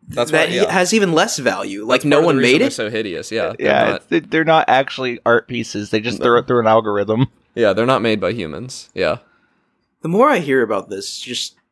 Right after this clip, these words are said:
Speaker 2: the
Speaker 3: Like, A I can create, like, the dali A I. That was cool art. That was just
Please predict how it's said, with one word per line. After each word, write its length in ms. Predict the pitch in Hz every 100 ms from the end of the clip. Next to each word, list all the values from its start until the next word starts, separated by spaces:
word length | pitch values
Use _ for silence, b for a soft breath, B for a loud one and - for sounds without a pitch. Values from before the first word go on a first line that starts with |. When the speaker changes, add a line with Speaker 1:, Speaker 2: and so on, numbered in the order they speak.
| _
Speaker 2:
the 180 | - 110
Speaker 3:
Like, 200 | 147 156 -
A 160 | 202
I 160 | 233 233
can 160 | 233
create, 280 | 196 190 185
like, 260 | 170 165 -
the 100 | 165
dali 440 | 147 175 180 175
A 220 | 120 135 123
I. 240 | 101 87
That 180 | 113 147
was 160 | 151
cool 320 | - - 151 -
art. 320 | 107 85 - _ _ _
That 120 | 120 120
was 120 | 113
just 200 | 113